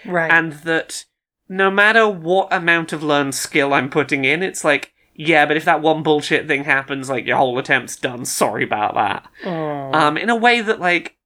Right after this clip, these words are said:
Speaker 2: it puts a real struggle on, like, feeling like you're progressing.
Speaker 1: Right.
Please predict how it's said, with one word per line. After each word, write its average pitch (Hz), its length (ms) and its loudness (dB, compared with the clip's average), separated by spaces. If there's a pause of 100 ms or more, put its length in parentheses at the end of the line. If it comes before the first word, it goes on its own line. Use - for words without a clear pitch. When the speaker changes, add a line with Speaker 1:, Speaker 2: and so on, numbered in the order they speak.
(300)
Speaker 2:
it - 360 -4
puts - 640 0
a 208 180 2
real 170 800 0
struggle 151 680 0
on, 143 220 -2
like, 135 420 -6 (260)
feeling 160 540 2
like 135 260 0
you're 123 120 -4
progressing. - 720 -12
Speaker 1:
Right. 151 380 -8